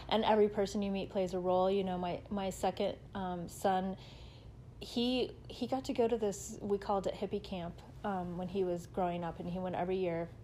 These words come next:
And the man that, that, um, opened it and ran it, um, just was this really amazing, beautiful soul. And my son bonded with him, and he's, he spent,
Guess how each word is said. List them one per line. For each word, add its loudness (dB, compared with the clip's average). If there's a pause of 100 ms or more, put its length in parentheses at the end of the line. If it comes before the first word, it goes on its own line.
(840)
And 2
the 2
man 2
that, -2
that, 4 (500)
um, -2
opened 6
it 2
and 0
ran 2
it, 0 (520)
um, 0 (380)
just -4
was 2
this 0
really 2
amazing, 0
beautiful 0
soul. 0 (460)
And 2
my 2
son 2
bonded 0
with 2
him, 0
and 0
he's, -2
he -2
spent, 0